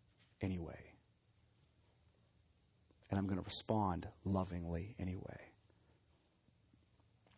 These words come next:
I'm not gonna claim what I think is mine. We don't do that in the church either. So often see churches splitting, breaking up, people leaving, because we think we have a right to something,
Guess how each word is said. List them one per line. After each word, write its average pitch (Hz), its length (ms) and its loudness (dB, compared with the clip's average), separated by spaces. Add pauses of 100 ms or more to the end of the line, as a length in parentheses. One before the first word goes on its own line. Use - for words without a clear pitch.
(180)
I'm 107 100 4
not 95 180 6
gonna 107 140 2
claim 104 440 6
what 95 120 4
I 95 80 4
think 87 280 -2
is 98 120 0
mine. 101 440 -4 (1200)
We 151 80 8
don't 185 120 8
do 110 100 6
that 101 160 8
in - 60 0
the 117 60 4
church - 400 0
either. 98 300 0 (680)
So 165 180 8
often 160 300 6
see - 160 0
churches - 460 0
splitting, 107 380 6
breaking 117 440 6
up, 120 180 4
people 98 340 0
leaving, 104 380 2 (1120)
because 110 280 2
we 107 80 6
think - 580 4
we 107 140 6
have 104 200 6
a 101 60 2
right 101 540 4 (160)
to - 100 -6
something, - 640 -2